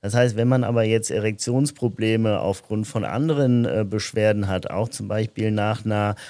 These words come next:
Prostata-Operation, wo vielleicht Nerven zerstört werden mussten, ja, oder wenn ein Nervenleiden besteht, da wirken die tatsächlich dann auch gar nicht so viel,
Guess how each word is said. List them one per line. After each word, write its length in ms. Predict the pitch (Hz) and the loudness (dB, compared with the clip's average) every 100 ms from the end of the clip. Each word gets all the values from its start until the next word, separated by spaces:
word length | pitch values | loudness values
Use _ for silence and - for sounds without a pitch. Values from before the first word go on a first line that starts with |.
| - _ | -20 _
Prostata-Operation, 1200 | _ 113 117 - 113 113 85 104 104 104 - 110 107 | _ 0 0 2 2 2 2 0 2 0 0 0 2
wo 120 | 110 | 0
vielleicht 340 | - 110 104 | 2 2 2
Nerven 640 | 110 104 117 120 117 113 - | 2 2 2 0 0 0 -2
zerstört 640 | - 101 - 117 117 - | 0 0 2 4 4 4
werden 440 | 113 110 110 110 107 | 4 4 4 4 4
mussten, 460 | 117 120 - 117 | 4 2 0 0
ja, 280 | 104 101 117 | 2 2 2
oder 360 | - 113 110 107 | 0 2 4 4
wenn 320 | 107 107 104 | 2 2 0
ein 200 | 104 110 | 2 2
Nervenleiden 640 | 104 117 - 107 107 117 | 2 0 0 0 2 2
besteht, 380 | 117 - 127 - | 2 2 0 4
da 240 | 123 127 | 2 4
wirken 380 | 135 170 170 165 | 4 4 2 -2
die 140 | 151 147 | 0 0
tatsächlich 600 | 147 139 135 135 139 135 | -2 -2 -2 -4 -4 -2
dann 200 | 131 127 | -2 0
auch 240 | 90 120 | 0 0
gar 220 | - 117 | 2 2
nicht 240 | 127 123 - | 4 4 2
so 140 | 127 | -2
viel, 460 | - - 127 80 | -2 2 4 2